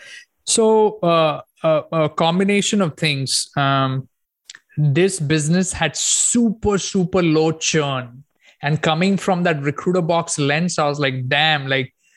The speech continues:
I just kept going on and on and on, looking at all the, you know, uh, logos in the, in the Stripe report. I'm like, "These guys are paying, wait, two years, three years, four years, five years?" Like, there was very low churn.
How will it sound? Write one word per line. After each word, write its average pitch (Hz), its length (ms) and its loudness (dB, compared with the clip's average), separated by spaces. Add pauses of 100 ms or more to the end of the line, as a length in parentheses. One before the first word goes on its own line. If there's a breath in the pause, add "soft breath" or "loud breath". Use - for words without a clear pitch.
(160 soft breath)
I 147 160 0
just 160 240 0
kept 180 280 0
going 170 340 2
on 175 380 0
and 170 120 0
on 170 220 2
and 170 120 0
on, 170 200 0
looking 160 320 -2
at 165 200 -2
all 160 280 0
the, 156 200 -4 (160)
you 147 220 -4
know, 147 280 0 (280)
uh, 147 160 0
logos 151 540 2
in 151 100 -2
the, 147 160 0
in 143 120 -2
the 143 80 0
Stripe 156 500 -2
report. 143 280 -2
I'm 143 160 -2
like, 151 140 0
"These 160 200 0
guys 170 180 0
are 170 60 -2
paying, 165 340 -2
wait, 160 340 0
two 170 180 0
years, 202 380 0
three 175 300 0
years, 208 320 0
four 190 260 2
years, 202 260 0
five 202 320 -2
years?" 214 240 0 (280 loud breath)
Like, 170 180 0
there 190 100 2
was 196 140 2
very 175 320 2
low 170 300 2
churn. 135 540 -4